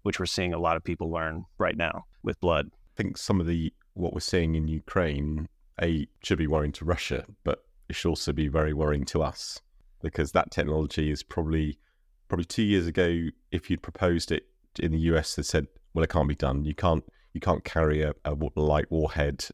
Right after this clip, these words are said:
Speaker 2: with a drone for five hundred dollars. It's not, it won't work."
Speaker 1: Yeah.
Speaker 2: Now,
Speaker 1: Uh,
Speaker 2: look.
Speaker 1: The unmanned maritime conflicts, those have been the, I think, the unsung
Speaker 2: Mm.
Speaker 1: heroes of, of what's happening.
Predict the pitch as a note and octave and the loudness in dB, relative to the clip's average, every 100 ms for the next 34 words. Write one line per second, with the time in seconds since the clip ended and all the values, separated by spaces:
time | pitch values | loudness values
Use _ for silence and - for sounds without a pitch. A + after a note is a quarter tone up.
0 | _ D#2 D#2 D2 - - D#2+ D2+ D2 C#2 | _ -2 0 0 -2 0 2 2 0 0
1 | D2 C#2 - D2+ D2 C#2 C#2 C#2+ C#2 - | 0 -2 0 0 0 0 -2 -2 -2 -6
2 | - - - C#2+ - - - D#2 D2 D2 | -8 -8 -4 -4 -6 -14 -2 0 0 0
3 | D2 - - _ _ - B2+ F#2+ - - | 0 -2 -12 _ _ -12 -10 -10 -14 -4
4 | D2+ D2+ D2 - - C#2+ - - _ _ | 0 4 4 2 0 -2 -4 -16 _ _
5 | _ B2+ C3 C#3 C3+ B2+ G2+ G#2 A#2+ - | _ -6 -2 2 2 2 2 2 0 0
6 | B2+ B2+ C3 C3 - _ - A2 A2 C3 | -2 0 -2 -4 -10 _ 0 2 2 0
7 | B2+ - - G#2+ B2 C3+ A#2 G#2+ G#2 G2 | -2 -4 -8 2 2 4 0 2 2 0
8 | F#2 - A2 G#2+ - - A2+ G#2+ - A2 | -4 -4 -2 -2 -4 0 0 0 2 4
9 | G#2 G2+ G2+ G#2 - - F#2+ F2+ D#2 - | 4 2 -4 -8 -16 -4 0 0 -2 -2
10 | A#2+ A#2+ A#2+ A2 G2 F#2+ G#2+ G2+ G#2 G#2 | 4 6 6 6 4 -2 -4 0 2 2
11 | - G2 G2 G2 F#2 F2 | 2 2 2 -2 -6 -8